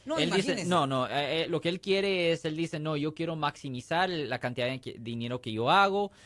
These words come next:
Speaker 2: quiero poner a, a mis hijos en posición para que todos sean multi, multi, multimillonarios.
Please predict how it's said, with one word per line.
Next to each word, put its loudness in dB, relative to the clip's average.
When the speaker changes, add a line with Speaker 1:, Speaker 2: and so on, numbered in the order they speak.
Speaker 2:
quiero 2
poner 2
a, 0
a -4
mis -6
hijos -4
en -4
posición -8
para 0
que -8
todos -2
sean -4
multi, -6
multi, -6
multimillonarios. -2